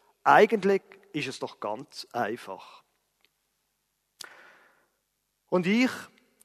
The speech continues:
erinnere mich an meine eigene Jugend. Wenn ich damals, ich bin vielleicht sechzehn gewesen oder achtzehn, wenn ich mit meinem Vater diskutiert habe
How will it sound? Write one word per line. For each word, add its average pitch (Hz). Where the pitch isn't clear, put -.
erinnere 214
mich 185
an 156
meine 170
eigene 151
Jugend. 127
Wenn 180
ich 175
damals, 180
ich -
bin 123
vielleicht -
sechzehn 151
gewesen 127
oder 98
achtzehn, 143
wenn 185
ich 208
mit 202
meinem 196
Vater 196
diskutiert 180
habe 127